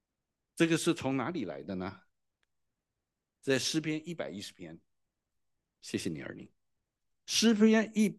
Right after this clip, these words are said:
百一十篇，你看我把这个马太福音跟诗篇一百一十篇这两节经文，把它放在一起做平行的比较哈。耶稣对，在马太福音二十二章四十四节里面讲：“主对我主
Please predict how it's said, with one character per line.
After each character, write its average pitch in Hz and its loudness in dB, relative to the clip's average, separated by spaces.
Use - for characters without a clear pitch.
百 78 2
一 127 2
十 - -2
篇， 82 -6
你 98 -10
看 127 -6
我 117 2
把 85 -4
这 127 0
个 87 -6
马 120 2
太 190 2
福 123 -2
音 135 4
跟 147 2
诗 156 -2
篇 151 2
一 151 2
百 95 -2
一 110 -2
十 120 -8
篇 104 -2
这 117 -2
两 87 -2
节 90 -8
经 98 -6
文， 82 -6
把 73 -12
它 71 -14
放 92 -8
在 80 -6
一 80 -8
起 - -12
做 107 -4
平 87 -8
行 85 -8
的 82 -8
比 - -14
较 71 -10
哈。 - -16
耶 185 8
稣 190 2
对， 180 8
在 156 4
马 104 2
太 135 2
福 123 0
音 107 4
二 139 2
十 113 0
二 104 2
章 104 0
四 - -6
十 113 -2
四 107 -4
节 85 -4
里 73 -10
面 76 -16
讲 - -18
：“主 87 -2
对 123 6
我 82 2
主 - -10